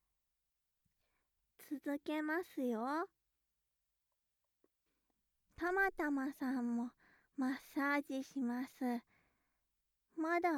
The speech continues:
緊張してるみたいで、いつもみたいにトロンとしてませんから、お口で温めながら吸い出しちゃいます。は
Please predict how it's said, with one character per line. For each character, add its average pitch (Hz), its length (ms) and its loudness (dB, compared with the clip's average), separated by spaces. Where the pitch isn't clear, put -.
緊 285 340 0
張 294 300 0
し - 100 -10
て 285 240 -2
る 294 140 -2
み 311 200 -2
た 285 300 -2
い 247 120 -2
で、 240 220 -4
い 302 140 0
つ - 180 -4
も 247 200 2
み 240 220 0
た 233 260 -4
い 220 120 -2
に 220 280 -4
ト 262 180 0
ロ 285 240 -2
ン 320 100 -4
と 269 220 -2
し - 140 -16
て 269 180 -2
ま 294 240 -2
せ 311 280 -4
ん 330 120 -6
か 262 240 -4
ら、 240 180 -2
お 247 120 -2
口 - 420 -10
で 285 140 -2
温 277 560 -2
め 311 160 0
な 330 260 -2
が 285 120 2
ら 247 200 0
吸 254 80 0
い 277 240 -2
出 311 220 2
し - 80 -6
ち 359 60 2
ゃ 330 120 2
い 277 140 0
ま 262 200 -2
す。 - 180 -6
は 233 160 2